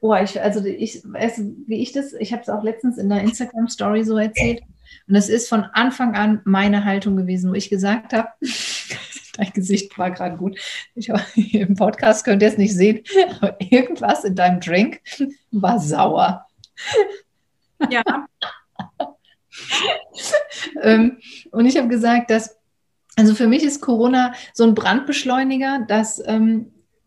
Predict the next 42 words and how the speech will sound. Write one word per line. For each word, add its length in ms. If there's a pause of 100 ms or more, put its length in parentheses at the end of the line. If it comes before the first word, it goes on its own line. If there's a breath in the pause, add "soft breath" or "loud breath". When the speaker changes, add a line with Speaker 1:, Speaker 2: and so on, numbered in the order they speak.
Speaker 1:
dass 400
jetzt 300
auch 300
der 320
einfach 240
mal 120
so 100
offenlegt, 440
hey, 280 (1000 loud breath)
also 180
Mutter 460
Erde 380
sagt 380
uns 160
jetzt 240
so 80
ein 80
bisschen, 340
ey, 160
ganz 240
ehrlich, 320
hier 180
oben 200
drauf 420
ist 220
mir 80
jetzt 140
ein 80
bisschen 240
viel 240
männliche 440
Energie, 680
ja, 200
und 60
es 120
geht 200
nicht 180
gegen 240
Männer 400
oder 200
so, 180
sondern 340